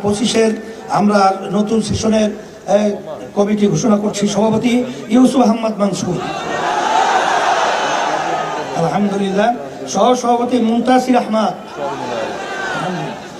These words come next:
আর সেক্রেটারি জেনারেল শেখ মোহাম্মদ মাহবুবুর রহমান। ওই মাহবুব কই? হ্যাঁ? সেক্রেটারি জেনারেল, আলহামদুলিল্লাহ, কবুল করুন।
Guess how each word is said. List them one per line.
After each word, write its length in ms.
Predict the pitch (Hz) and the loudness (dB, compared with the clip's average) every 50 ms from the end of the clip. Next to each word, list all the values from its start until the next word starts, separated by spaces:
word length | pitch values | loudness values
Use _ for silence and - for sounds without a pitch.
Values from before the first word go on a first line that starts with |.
| - - - - | -16 -14 -8 -2
আর 160 | - 208 226 | 0 0 0
সেক্রেটারি 460 | - - 226 226 - 247 233 247 247 | 0 0 -2 -2 0 2 4 4 4
জেনারেল 380 | 226 214 240 247 247 247 233 214 | 2 2 2 2 4 2 2 0
শেখ 180 | - - 247 220 | -2 -2 -2 0
মোহাম্মদ 400 | 214 226 208 240 247 240 247 - 202 | 2 2 2 2 4 2 2 0 0
মাহবুবুর 540 | 220 208 - 214 226 262 269 247 226 214 202 | -2 -2 0 2 2 2 2 4 4 4 4
রহমান। 440 | 190 - 180 180 165 156 - - - - - - - - - - - - - - - - - - - - - - - - 214 | 2 2 2 2 0 0 0 -4 -6 -10 -12 -14 -14 -12 -12 -12 -12 -12 -10 -10 -10 -10 -10 -10 -10 -10 -10 -10 -6 -2 0
ওই 80 | 233 233 | 2 2
মাহবুব 380 | 240 240 254 269 220 - 269 | 2 2 2 0 0 2 2
কই? 160 | 269 277 285 - - - - - - - - - - - - - - - - - - - - - - - - - - 190 190 202 202 202 202 196 - 151 156 156 151 151 151 - - - - - - - - - - - - - - - - - - - | 4 4 2 0 -2 -8 -12 -14 -16 -16 -18 -18 -18 -18 -20 -20 -18 -18 -18 -18 -18 -16 -14 -14 -14 -14 -14 -14 -14 -14 -14 -14 -14 -12 -10 -8 -6 -6 -6 -6 -6 -8 -8 -12 -14 -16 -16 -14 -14 -14 -12 -14 -16 -16 -16 -18 -18 -18 -18 -18 -16 -12
হ্যাঁ? 240 | 170 185 214 233 254 269 - - - - - - - - - - - - - - - - - - - - - - - - - - - - | -10 -8 -6 -4 -6 -6 -8 -12 -16 -18 -18 -20 -20 -20 -20 -18 -18 -18 -18 -18 -18 -18 -18 -18 -18 -18 -18 -18 -18 -18 -18 -18 -18 -12
সেক্রেটারি 340 | - 202 190 208 226 226 208 | -8 -6 -4 -2 -2 -2 -2
জেনারেল, 340 | 185 220 214 208 202 196 190 | 0 2 2 4 2 2 0
আলহামদুলিল্লাহ, 560 | 196 185 185 214 214 220 220 220 220 214 214 208 | 0 2 2 2 2 2 2 2 2 2 0 0
কবুল 220 | 220 220 220 226 214 | 2 2 2 2 4
করুন। 320 | - 240 240 254 294 294 | 4 4 4 4 4 2